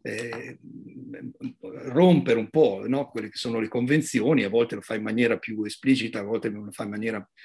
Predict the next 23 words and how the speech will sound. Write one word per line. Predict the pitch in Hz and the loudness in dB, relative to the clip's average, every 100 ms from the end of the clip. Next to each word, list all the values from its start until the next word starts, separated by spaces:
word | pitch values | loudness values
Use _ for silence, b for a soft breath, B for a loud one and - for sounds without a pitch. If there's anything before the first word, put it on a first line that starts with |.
| B B | B B
meno | 123 113 | -4 -2
accentuata, | 107 - 143 127 117 135 113 - B B B _ _ _ _ | -2 -2 0 2 2 2 -2 -4 B B B _ _ _ _
però | 151 127 | 2 4
tentando | 131 120 120 127 113 | 2 0 0 2 2
nuove | 110 101 139 | 0 2 2
vie, | 185 123 95 | 4 2 -2
cercando | - - 113 | -8 -8 -6
di | 107 | -6
muovere | 107 120 117 110 | -2 0 2 0
la | 107 | 0
lingua, | 127 170 113 98 | 2 2 2 -4
di, | 98 - | -14 -20
di, | 104 101 _ | -20 -20 _
di, | 107 120 | -10 -4
no? | 135 147 | -2 -4
Di | - | -10
creare | - 127 120 113 | -6 -2 0 0
qualche | 120 117 131 | 0 -2 -2
cortocircuito | 127 113 113 - 135 - 127 131 | -4 -4 -4 -2 -4 -2 -2 -2
che | 110 | -6
non | 110 | -8
ci | - | -10
aspettiamo. | 92 - - 110 107 123 | -14 -14 -12 -12 -8 -12